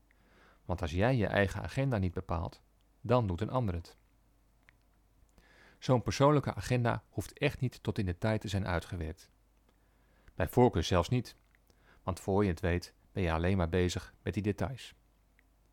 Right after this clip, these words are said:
Maar hij moet ook niet zo globaal zijn dat het nietzeggend wordt.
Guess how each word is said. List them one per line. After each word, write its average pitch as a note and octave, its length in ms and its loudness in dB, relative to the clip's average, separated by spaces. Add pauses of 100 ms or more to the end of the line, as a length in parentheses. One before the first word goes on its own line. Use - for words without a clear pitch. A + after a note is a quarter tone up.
(520)
Maar F#2+ 140 4
hij G2 80 6
moet F2+ 200 0
ook C3+ 160 4
niet F3 160 0
zo E3 160 6
globaal B2+ 420 4
zijn G2+ 420 0
dat A2 140 4
het F#2 80 -4
nietzeggend A2+ 460 0
wordt. - 260 -10